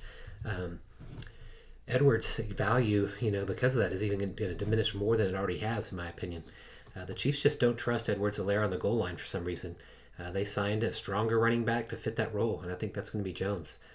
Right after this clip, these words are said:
Uh, this signing indicated that C H and his diminished, uh,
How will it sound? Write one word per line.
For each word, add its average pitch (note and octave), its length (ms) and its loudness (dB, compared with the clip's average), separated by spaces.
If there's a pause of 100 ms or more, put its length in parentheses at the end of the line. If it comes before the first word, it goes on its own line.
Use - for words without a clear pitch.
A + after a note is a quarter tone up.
(240)
Uh, E2 60 -6
this G2 160 -4
signing G2+ 320 0
indicated G2+ 480 0
that F#2 100 -6
C G2+ 240 -2
H G2+ 320 -2 (560)
and E2+ 80 -6
his G2+ 160 -2
diminished, G2+ 680 0
uh, G2 300 -4